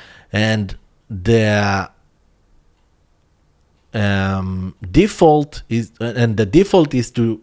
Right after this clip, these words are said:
let those bad things in your life to be the main part of your life. The challenge is to know how to take it, to put it in your backpack, and to make it part of,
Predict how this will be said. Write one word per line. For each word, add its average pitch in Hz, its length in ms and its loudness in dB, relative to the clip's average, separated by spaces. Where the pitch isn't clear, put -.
let 120 500 -2
those 101 560 -4
bad 175 540 2
things 123 340 -4
in 113 80 -4
your 110 240 0
life 120 420 -4
to 110 120 -2
be 123 220 4
the 117 160 2
main 131 300 0
part 120 320 0
of - 120 -12
your 90 140 -6
life. - 420 -14
The 92 380 -2
challenge 165 840 4
is 113 220 -2
to 117 100 -2
know 123 300 4
how 120 240 0
to 113 160 -4
take 151 400 0
it, 185 200 0
to 104 100 -4
put 113 240 -6
it 110 160 -4
in 104 120 -6
your 98 160 -2
backpack, 147 680 -2
and 107 340 -4
to 107 160 -4
make 123 300 -2
it - 160 -4
part 139 240 2
of, 110 180 -2